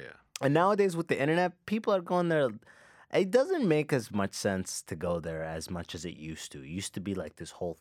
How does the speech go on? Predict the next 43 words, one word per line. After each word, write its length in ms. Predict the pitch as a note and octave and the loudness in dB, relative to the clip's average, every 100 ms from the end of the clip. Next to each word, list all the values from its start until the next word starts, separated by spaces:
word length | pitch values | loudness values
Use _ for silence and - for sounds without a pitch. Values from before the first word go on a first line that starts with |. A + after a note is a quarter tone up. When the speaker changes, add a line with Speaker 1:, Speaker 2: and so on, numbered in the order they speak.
| - | -10
Speaker 2:
thing 220 | E2+ E2+ | -8 -8
where 100 | D#2+ | -8
you 100 | D#2 | -10
go, 300 | E2 F2+ F2+ | -8 -8 -6
you 80 | F2 | -8
get 140 | F2 | -8
a 60 | E2+ | -10
deal, 340 | D2+ F#2 F2+ | -8 -6 -6
you 120 | F2 D#2+ | -8 -8
get 160 | E2+ | -10
exposed. 720 | D#2 - - F2 F2 E2+ D#2+ _ - - _ | -10 -14 -10 -6 -6 -8 -12 _ -20 -20 _
But 120 | G2+ | 0
now 240 | G#2+ A#2 B2 | 2 4 4
with 140 | A#2 | 2
the 80 | G#2+ | 2
age 260 | F2+ G#2+ G#2 | 2 2 0
of 60 | |
the 100 | F2 | -4
internet, 480 | E2 G2 G2+ A2+ C3 _ _ _ _ _ _ _ _ - | -2 -2 -2 -2 -4 _ _ _ _ _ _ _ _ -4
guy, 220 | G#2 G2+ - | 0 2 2
everything 480 | G#2+ A2+ A#2+ B2 | 0 0 -2 -2
can 160 | A2 G#2 | -2 -2
be 100 | F#2 | -4
done 200 | E2+ F#2 | -4 -4
from 220 | - F2 | -4 -6
wherever 500 | E2+ F2 F#2 G2 F#2+ | -2 0 2 0 -2
the 100 | E2+ | -6
fuck 240 | - F2 - | -6 -8 -8
you 200 | E2 D#2 | -8 -8
are. 200 | D2 D2 F2 | -8 -6 0
Speaker 1:
Yeah, 220 | A2+ A2 | 2 2
yeah. 40 | |
Speaker 2:
Cultivate 360 | G#2 A2+ A#2+ A2+ | 2 2 0 -2
your 100 | F#2 | -2
talents 500 | - F#2 F#2+ F#2 - | -4 -4 -4 -4 -8
in, 80 | F2 | -10
like, 260 | D#2+ D2+ - | -10 -12 -8
your 120 | E2+ | -6
local 340 | D#2+ E2+ - | -4 -4 -4
stages, 440 | E2+ - E2+ E2 D#2+ | -8 -6 -6 -4 -2
Speaker 1:
Yeah. 200 | G#2+ F2+ | -2 -4
Speaker 2:
you 60 | E2 | -4
know? 300 | E2+ B2 | -4 -4